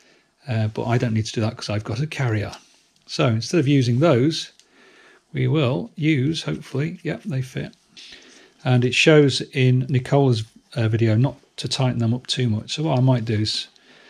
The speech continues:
perhaps put a bit of thread lock on them. I don't know, we'll see. Rack loops. So you get two O S rack loops with the bags themselves.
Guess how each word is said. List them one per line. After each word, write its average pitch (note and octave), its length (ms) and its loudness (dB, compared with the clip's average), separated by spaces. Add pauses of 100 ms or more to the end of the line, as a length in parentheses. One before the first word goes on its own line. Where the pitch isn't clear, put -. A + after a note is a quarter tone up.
(260)
perhaps - 260 -10
put - 140 -6
a A#2+ 60 -2
bit A#2+ 160 -6
of B2 40 -12
thread B2+ 280 -4
lock A#2+ 200 -2
on B2 140 0
them. B2+ 180 0
I C3 60 -4
don't G2 200 -6
know, G2+ 140 -8
we'll G#2+ 140 -4
see. G#2+ 320 -8 (1500)
Rack C3+ 340 2
loops. - 500 -2 (260)
So - 160 -10
you B2+ 60 -4
get A#2+ 180 -4
two E3 460 4 (640)
O C3+ 120 4
S B2+ 200 2
rack B2 260 -2
loops A2 400 -4 (380)
with A#2 260 0
the A2 320 -2 (1040)
bags A2+ 240 -2
themselves. G2+ 560 -6